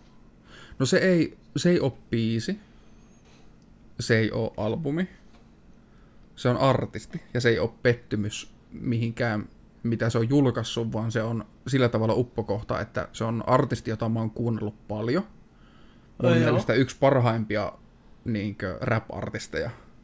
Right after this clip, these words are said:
Speaker 1: hip-hop-artisteja. M F
Speaker 2: Joo.
Speaker 1: Doom.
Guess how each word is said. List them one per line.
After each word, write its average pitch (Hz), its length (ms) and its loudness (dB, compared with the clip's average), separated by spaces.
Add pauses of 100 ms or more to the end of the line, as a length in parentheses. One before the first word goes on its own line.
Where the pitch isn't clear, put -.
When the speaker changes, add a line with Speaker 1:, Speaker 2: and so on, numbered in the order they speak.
(600)
Speaker 1:
hip-hop-artisteja. 113 960 -4 (1040)
M 151 40 6
F 143 260 2
Speaker 2:
Joo. 131 140 0
Speaker 1:
Doom. 120 540 4